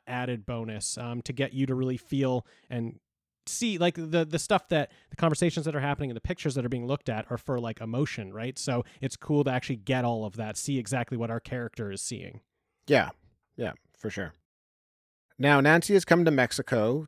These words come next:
Speaker 2: to surf a secret beach that her mother surfed when her mother was pregnant with her,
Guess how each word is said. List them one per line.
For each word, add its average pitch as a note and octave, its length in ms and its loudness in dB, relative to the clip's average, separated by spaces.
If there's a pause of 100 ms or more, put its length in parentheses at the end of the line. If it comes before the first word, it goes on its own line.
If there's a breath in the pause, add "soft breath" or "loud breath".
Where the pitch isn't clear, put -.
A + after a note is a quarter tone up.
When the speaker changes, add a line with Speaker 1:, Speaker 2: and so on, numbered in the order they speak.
(160)
Speaker 2:
to A#2+ 240 0
surf C#3+ 520 4
a B2 160 -2
secret A#3 540 2
beach - 480 -6 (200)
that A#2 180 0
her C3 160 2
mother C#3 360 6
surfed A#2+ 600 0
when A#2+ 140 0
her A#2+ 120 4
mother B2+ 260 6
was B2+ 160 4
pregnant C3 760 0
with G#2+ 220 -6 (100)
her, G2 360 0